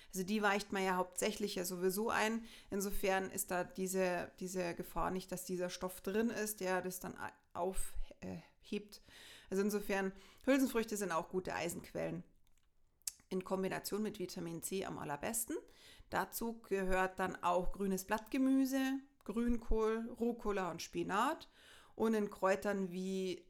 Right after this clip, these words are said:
Petersilie und Basilikum. Und Petersilie heißt's ja auch, hat sehr viel Vitamin C. Insofern einfach so bunt wie möglich und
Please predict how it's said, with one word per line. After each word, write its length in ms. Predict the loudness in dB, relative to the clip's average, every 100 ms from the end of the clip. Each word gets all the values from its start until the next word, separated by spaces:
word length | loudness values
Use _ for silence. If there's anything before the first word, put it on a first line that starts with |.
| -20 -6
Petersilie 640 | -4 0 0 0 -2 -2
und 120 | -4 -4
Basilikum. 680 | -4 0 -2 -2 -6 -8 -8
Und 120 | 2
Petersilie 760 | 4 4 2 0 2 2 2 -2 -16 -20 -20 -20 -20 _ _ -2
heißt's 280 | 0 0
ja 180 | 0 6
auch, 220 | 6 6 -2 -8
hat 280 | -4 -4 -4 0
sehr 180 | 2 4
viel 200 | 2 -2
Vitamin 480 | -2 -2 -4 -6
C. 240 | -4 0 0
Insofern 640 | 0 -2 -2 -2 0 0 -4 -8 -12
einfach 420 | -2 0 2 0 0
so 200 | -2 -2 -2
bunt 400 | 0 2 2 -2
wie 120 | -2 0
möglich 800 | 4 4 4 2 0 0 -6 -18 -20 -20 _ _ _ -4
und 560 | 0 2 0 -4 -8